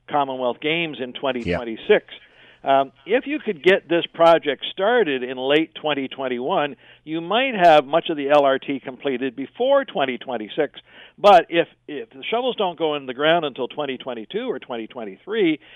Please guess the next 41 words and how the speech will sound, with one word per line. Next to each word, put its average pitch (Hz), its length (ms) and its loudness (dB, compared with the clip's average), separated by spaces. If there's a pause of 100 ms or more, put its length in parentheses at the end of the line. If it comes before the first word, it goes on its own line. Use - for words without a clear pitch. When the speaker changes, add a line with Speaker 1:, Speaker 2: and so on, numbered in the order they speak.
(300)
Speaker 1:
I 165 140 4
don't 208 160 2
think 156 140 -4
we 143 120 -4
can 143 100 -10
be 131 100 -4
hosting 135 360 -2
a, 117 320 -6
a 117 60 -8
Commonwealth 135 600 -4
Games 151 300 -4 (100)
at 123 80 -8
the 110 140 -20
same 143 180 -4
time 127 300 -4
that 110 100 -8
we're 117 80 -8
building 123 320 -4
an 120 180 -10
L 117 140 -2
R 110 140 -2
T. 170 340 2 (380)
And 143 100 -4
I 135 80 -2
think 180 220 -4
Hamilton 165 500 0
was 131 240 -4
probably 226 380 4
going 156 220 2
to 139 60 -2
have 143 260 2
to 147 60 -6
look 147 220 0
at 120 140 -2
these 151 340 0
two 147 140 -4
projects 147 520 4 (280)
as 127 200 -6
almost 170 480 0
mutually 139 360 -6
exclusive 175 640 -2